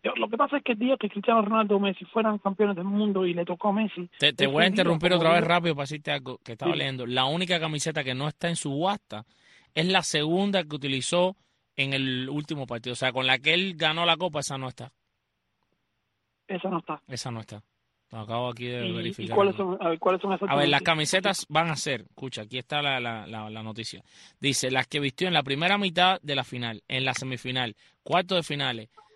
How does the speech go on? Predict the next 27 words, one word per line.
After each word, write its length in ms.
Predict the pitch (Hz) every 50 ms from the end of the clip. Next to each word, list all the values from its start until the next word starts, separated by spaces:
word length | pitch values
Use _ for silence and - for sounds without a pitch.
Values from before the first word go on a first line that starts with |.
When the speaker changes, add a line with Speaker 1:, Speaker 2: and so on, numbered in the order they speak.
| _ _ _
Speaker 2:
diecis-, 540 | 113 110 127 139 127 - 131 131 - - - -
eh, 200 | 131 131 135 135
dieciseisavos 920 | 131 131 131 120 135 135 131 123 - 151 165 175 180 180 180 175 170 - -
y 200 | 123 127 131 131
dos 240 | 123 151 190 196 196
de 80 | 185 175
los 80 | 160
partidos 420 | - 143 139 135 - 180 196 190 -
clasificatorios, 720 | 156 147 123 135 123 127 120 127 127 120 180 196 196 180
según 320 | - 143 127 135 160 175 175
detalló 300 | 160 135 - 127 131 151
la 140 | 160 151 139
casa 180 | 160 156 160
de 80 | 143 135
subasta, 480 | - 123 143 190 208 202 - - 208 _ _ - - _ _ -
que 80 | -
da 80 | 147 156
a 60 | 180
entender 340 | 185 190 208 202 202 208 208
así 240 | 185 - - 190 165
que 140 | 165 160 151
la 80 | 143
segunda 520 | - - 151 143 147 170 214 254 269 254 220
camiseta 540 | 208 196 185 175 147 - 170 156 - 123
de 180 | 123 131 175 190
la 200 | 190 175 160 151
final 580 | - - 147 143 143 151 147 135 135 143 147